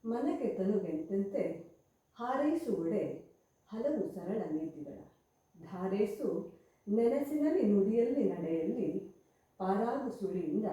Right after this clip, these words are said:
ಮಂಕುತಿಮ್ಮ. ಧಾರೈಸು ನೆನಸಿನಲ್ಲಿ ನುಡಿಯಲ್ಲಿ ನಡೆಯಲ್ಲಿ ಪಾರಾಗು ಸುಳಿಯಿಂದ ಮಂಕುತಿಮ್ಮ ಎಂಬುದಾಗಿ.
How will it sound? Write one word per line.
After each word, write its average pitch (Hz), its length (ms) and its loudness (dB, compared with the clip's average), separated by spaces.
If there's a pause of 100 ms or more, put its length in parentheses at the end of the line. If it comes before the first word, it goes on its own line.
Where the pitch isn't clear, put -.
(480)
ಮಂಕುತಿಮ್ಮ. 151 720 -6 (560)
ಧಾರೈಸು 170 920 -2 (380)
ನೆನಸಿನಲ್ಲಿ 233 840 2
ನುಡಿಯಲ್ಲಿ 214 540 2
ನಡೆಯಲ್ಲಿ 170 720 -2 (440)
ಪಾರಾಗು 233 540 2
ಸುಳಿಯಿಂದ 175 480 -2 (500)
ಮಂಕುತಿಮ್ಮ 170 560 -4
ಎಂಬುದಾಗಿ. 147 640 -10